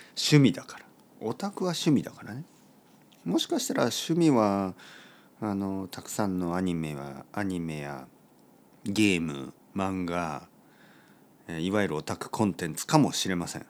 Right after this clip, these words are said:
フィギュアを集めてるかもしれない。まあでもそれはわかりません。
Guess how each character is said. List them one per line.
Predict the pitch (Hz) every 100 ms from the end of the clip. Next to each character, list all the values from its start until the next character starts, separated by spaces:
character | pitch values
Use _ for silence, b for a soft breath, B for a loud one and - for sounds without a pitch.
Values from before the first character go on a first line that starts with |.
| -
フ | -
ィ | 110
ギ | 98
ュ | 87
ア | 80
を |
集 | - 135
め |
て | 123
る | 90
か | - -
も | 370
し | - -
れ | -
な | -
い。 | - _ _ _ _ _ _ _ _ _ _
ま | 117
あ |
で | 85
も | -
そ | - 131
れ |
は | 156
わ | 82 76
か | -
り | 95
ま | 92 80
せ |
ん。 | -